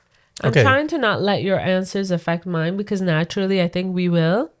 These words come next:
Speaker 2: Yeah,
Speaker 1: But that
Speaker 2: yeah.
Speaker 1: made sense what you said.
Speaker 2: I think we need to pick the first thing that pops into your mind.
Speaker 1: Oh,
Speaker 2: Do you know what I
Speaker 1: really?
Speaker 2: mean? The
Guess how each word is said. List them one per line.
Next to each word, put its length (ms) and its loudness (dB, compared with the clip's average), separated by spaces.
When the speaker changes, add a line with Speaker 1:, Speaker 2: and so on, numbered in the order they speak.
Speaker 2:
Yeah, 340 6
Speaker 1:
But 160 4
that 140 6
Speaker 2:
yeah. 60 0
Speaker 1:
made 180 2
sense 320 -2
what 120 -4
you 100 -2
said. 160 0
Speaker 2:
I 60 8
think 220 6
we 140 6
need 220 2
to 120 0
pick 460 0
the 100 2
first 400 0
thing 100 -2
that 160 0
pops 220 0
into 200 -6
your 60 -2
mind. 360 -4
Speaker 1:
Oh, 440 4
Speaker 2:
Do 80 -2
you 40 2
know 60 4
what 100 6
I 20 4
Speaker 1:
really? 140 4
Speaker 2:
mean? 80 4
The 120 2